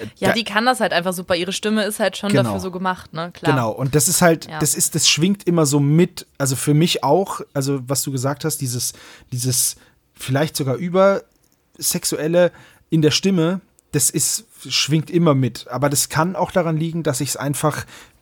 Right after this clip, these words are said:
Speaker 2: von Franziska Pigula so auch oft gewohnt bin. Also ich hab jetzt, äh, zu meiner Schande, ja, ja, ich hab nie Akte X geguckt. So, ich denke
Speaker 1: Ich
Speaker 2: mal, dass
Speaker 1: auch
Speaker 2: Dana
Speaker 1: nicht.
Speaker 2: Scully jetzt nicht die ganze Zeit super sexy war.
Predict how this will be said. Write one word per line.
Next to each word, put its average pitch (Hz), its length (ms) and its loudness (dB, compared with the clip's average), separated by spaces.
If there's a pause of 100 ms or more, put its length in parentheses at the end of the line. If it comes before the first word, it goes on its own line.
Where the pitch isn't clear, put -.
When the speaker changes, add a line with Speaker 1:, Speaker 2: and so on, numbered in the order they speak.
(140)
Speaker 2:
von 147 240 2
Franziska 139 400 -2
Pigula 143 340 0
so 139 300 2
auch - 300 0 (1000)
oft - 260 0
gewohnt 143 380 2
bin. - 140 -10
Also 127 140 -6
ich 147 120 0
hab 170 120 0
jetzt, - 300 0
äh, 110 160 -12
zu - 140 -8
meiner 120 160 -2
Schande, 147 440 -2
ja, 107 140 -8
ja, 135 340 -2 (300)
ich - 160 2
hab 160 140 2
nie 160 180 4
Akte 147 220 0
X 135 180 -2
geguckt. - 440 -12 (180)
So, - 260 -8
ich - 240 -4
denke 175 280 4
Speaker 1:
Ich 185 60 0
Speaker 2:
mal, 175 200 6
dass 156 200 2
Speaker 1:
auch - 40 -8
Speaker 2:
Dana 139 200 4
Speaker 1:
nicht. 127 100 2
Speaker 2:
Scully 151 260 2
jetzt 147 200 0
nicht 160 140 0
die 156 80 -4
ganze 185 300 -2
Zeit 147 220 0
super 165 260 0
sexy - 460 -2
war. 80 160 -12